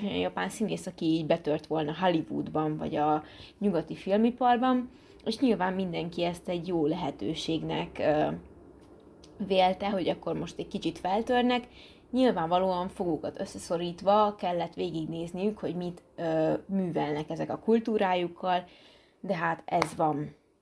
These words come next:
A whitewashingon túl másik problematikus, ö, eleme Keanu Reeves karakterének, hogy nem lehetett akkoriban csak úgy bárkit felfegyerberezni. Tehát, ö, erre is többször utaltam, hogy a kardviselés, a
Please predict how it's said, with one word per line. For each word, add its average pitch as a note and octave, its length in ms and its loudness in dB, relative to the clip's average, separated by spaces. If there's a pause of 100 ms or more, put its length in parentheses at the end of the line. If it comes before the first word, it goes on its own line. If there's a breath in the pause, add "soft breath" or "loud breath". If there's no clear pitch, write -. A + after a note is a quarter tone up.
(760)
A A3 180 0
whitewashingon G3 680 -2
túl G#3 340 0
másik G#3+ 420 -4
problematikus, F3 1080 -8
ö, F#3+ 60 -6 (340)
eleme G#3 600 -4 (200)
Keanu E3+ 320 0
Reeves E3 320 -6
karakterének, - 960 -8 (360 soft breath)
hogy F3+ 460 -2
nem D#4 200 -2
lehetett F3+ 360 0
akkoriban E3+ 640 -4
csak - 260 -8
úgy F#3 260 -4
bárkit F3 420 0
felfegyerberezni. C#3 1300 -6 (100)
Tehát, F3 460 -2
ö, F3+ 160 0 (100)
erre G3+ 340 0
is E3+ 180 -4
többször F#3 300 -4
utaltam, G3 460 -2
hogy - 240 -8
a F3 80 -8 (200)
kardviselés, G#3+ 800 0
a - 40 -6